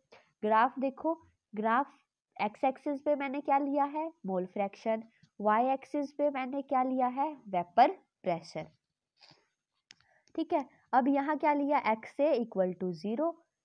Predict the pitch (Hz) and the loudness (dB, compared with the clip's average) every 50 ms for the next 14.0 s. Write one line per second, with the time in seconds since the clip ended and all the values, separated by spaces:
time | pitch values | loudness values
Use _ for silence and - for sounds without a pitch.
0 | _ _ 214 202 202 - 208 226 226 - - - - _ - 254 277 285 240 254 | _ _ -4 -2 0 0 0 -2 -2 -12 -20 -20 -8 _ 0 0 2 2 2 2
1 | 285 285 285 294 285 277 247 269 269 226 190 170 170 180 185 208 220 233 247 262 | 2 2 2 2 -2 0 0 0 0 0 0 0 -2 -2 -4 -6 -6 -4 -4 -4
2 | 262 - - 214 214 - - - 220 202 254 277 294 294 294 - 254 226 202 190 | -4 -4 -8 -8 -8 -10 -12 -10 -6 -2 0 0 -2 -2 -2 -6 -6 -4 -4 -6
3 | 170 170 - _ _ _ 175 170 175 170 160 165 160 160 160 - 170 175 _ _ | -6 -8 -8 _ _ _ -14 -10 -10 -10 -8 -8 -10 -12 -12 -16 -20 -20 _ _
4 | _ _ _ _ _ _ _ 226 220 220 220 262 285 285 - - 277 - - 277 | _ _ _ _ _ _ _ -2 -2 -2 -2 -6 -8 -6 -6 -8 -6 -4 -4 -4
5 | 277 - - 294 285 262 - _ 285 285 254 285 262 262 262 254 254 254 254 - | -4 -4 -6 -6 -6 -6 -6 _ -6 -4 -2 0 0 0 0 -2 -2 -4 -4 -6
6 | _ - 269 254 254 247 247 254 - 277 285 294 - _ _ _ _ _ - 220 | _ -8 -6 -6 -6 -6 -8 -2 0 0 0 0 -4 _ _ _ _ _ -4 -4
7 | 240 226 240 240 247 226 220 226 226 - - _ 247 240 226 220 202 196 185 190 | -2 0 2 2 4 4 2 2 -2 -8 -6 _ -2 -2 0 0 -2 -2 -2 -4
8 | 185 165 156 - 170 170 170 214 247 285 269 285 285 294 294 294 _ _ _ - | -4 -6 -6 -8 -8 -4 0 2 2 2 2 2 -2 -2 -2 -4 _ _ _ -2
9 | 208 214 220 - - 190 180 220 254 311 320 277 - 170 180 180 160 170 180 175 | -2 -2 -2 -6 -10 -6 -4 -2 0 0 -2 -4 -8 -6 -4 -4 -4 -6 -10 -12
10 | 185 175 180 _ _ _ _ _ 220 226 226 240 285 294 262 226 247 214 220 214 | -12 -12 -12 _ _ _ _ _ 0 0 0 2 0 2 2 4 4 2 2 2
11 | 254 254 269 254 277 277 277 269 269 269 _ - - 180 180 - _ 214 226 240 | -2 -2 -2 -2 -2 2 2 2 0 0 _ -16 -12 -12 -12 -6 _ 0 0 2
12 | 269 262 - 294 269 262 269 285 269 269 269 214 190 185 180 185 - - 202 202 | 0 0 2 2 2 2 2 2 0 0 0 -2 0 0 -2 -4 -4 -6 -6 -6
13 | 214 214 247 247 262 240 240 285 294 294 - - 294 - 311 302 311 262 220 208 | -4 -2 -2 -2 -2 -2 -4 -6 -6 -6 -6 -10 -4 -2 -2 2 2 2 2 2